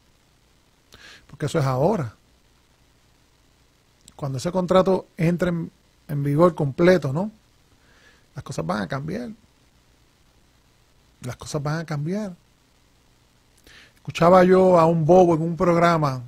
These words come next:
Ustedes saben quién es, un bobo, el bobolón. Grandote, el bobolón.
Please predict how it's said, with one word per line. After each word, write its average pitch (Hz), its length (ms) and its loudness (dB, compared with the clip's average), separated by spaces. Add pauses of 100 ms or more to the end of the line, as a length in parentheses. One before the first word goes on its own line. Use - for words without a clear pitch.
Ustedes - 240 -4
saben 202 220 0
quién 160 180 -4
es, 160 80 0
un 160 140 -2
bobo, 180 340 6
el 170 240 4 (200)
bobolón. 160 720 4 (920)
Grandote, 165 720 4
el 175 80 4
bobolón. 165 580 4